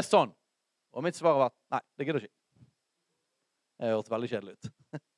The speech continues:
Så jeg tenker, for en gangs skyld i mitt liv skal jeg prøve å si, «OK da, la meg teste ut.» Og når vi først gjør noe, så må vi gjøre det ordentlig. Så jeg har testet det, og jeg, jeg gjør det hver dag nå. Jeg gjør det hver dag, på alle mulige slags varianter og måter. Men, men jeg, jeg,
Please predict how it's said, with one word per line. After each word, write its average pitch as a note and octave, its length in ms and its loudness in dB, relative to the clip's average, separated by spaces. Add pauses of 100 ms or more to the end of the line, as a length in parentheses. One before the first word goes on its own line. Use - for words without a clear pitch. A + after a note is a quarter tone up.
(360)
Så - 80 0
jeg E3 80 2
tenker, F#3 180 4
for G#3+ 240 2
en G#3 180 2
gangs G3+ 180 0
skyld G3+ 160 4
i D#3+ 40 4
mitt D3+ 120 0
liv D3 160 2
skal D3+ 120 2
jeg C3 60 -2
prøve D3+ 200 2
å - 40 -8
si, C#3 120 -2 (140)
«OK A#3+ 180 6 (180)
da, F#3 80 6 (360)
la G#3 120 0
meg G#3+ 120 2
teste F3 360 0
ut.» - 80 -14 (1200)
Og D#3+ 80 2
når F3+ 100 6
vi D#3+ 60 0
først G3 180 2
gjør G3 160 8
noe, C#3 120 0
så D#3+ 60 -8
må E3 100 -2
vi D3 60 6
gjøre C#3+ 120 6
det C3 60 4
ordentlig. G#2+ 260 -6 (1400)
Så F3 160 4
jeg F3 80 4
har E3 160 4
testet F3 340 2
det, F3+ 160 6
og D#3 120 0
jeg, D#3+ 100 -2
jeg F#3+ 180 6
gjør F#3 140 6
det E3+ 60 2
hver C#3 160 2
dag G2 160 -4
nå. - 80 -20 (480)
Jeg D3 100 2
gjør D#3 80 4
det D#3+ 80 4
hver D3 160 6
dag, G2 240 -10
på D3+ 140 2
alle F3+ 180 4
mulige F#3 380 0
slags B2+ 260 -6
varianter B2 400 -2
og F#2 80 -16
måter. G2 320 -10 (1000)
Men, D3+ 280 2
men D#3+ 180 2
jeg, D#3+ 100 -4 (320)
jeg, D3+ 160 0